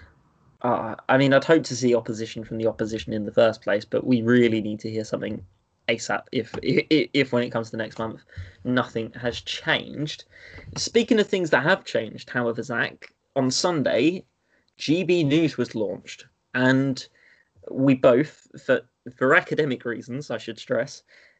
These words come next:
decided to tune in at, at various points over the past couple of days to, to see what the offering was. Um,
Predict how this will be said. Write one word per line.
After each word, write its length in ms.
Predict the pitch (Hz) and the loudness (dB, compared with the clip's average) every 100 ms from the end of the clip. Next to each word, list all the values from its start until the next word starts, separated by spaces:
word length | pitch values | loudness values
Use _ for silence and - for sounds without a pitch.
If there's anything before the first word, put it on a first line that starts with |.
| _ | _
decided 440 | 139 - 151 147 131 | -8 0 0 0 -4
to 80 | |
tune 320 | 131 156 151 135 | -4 -2 -2 -2
in 240 | 139 135 | -4 -2
at, 240 | 127 113 - | -2 -4 -6
at 160 | 131 127 | -6 2
various 300 | 127 123 123 | 2 2 -2
points 420 | - 120 113 - _ | -2 -2 -4 -14 _
over 160 | 123 117 | -2 -2
the 80 | 117 | -2
past 260 | 117 113 | -4 -6
couple 200 | 117 117 | -8 -6
of 60 | 110 | 0
days 260 | 113 117 | 0 0
to, 240 | - 117 113 _ | -2 -4 -4 _
to 120 | - | -4
see 460 | 120 - 127 123 127 - | -4 0 2 4 4 0
what 380 | 123 127 123 _ - | -2 0 -2 _ -6
the 180 | 123 - | -6 -2
offering 680 | 131 127 123 117 113 113 107 _ _ _ _ | -4 0 2 2 2 -2 -10 _ _ _ _
was. 720 | 127 117 120 - 127 147 - - _ - - _ - | 0 2 4 4 0 0 -6 -18 _ -20 -20 _ 2
Um, 360 | 123 143 147 | 4 4 2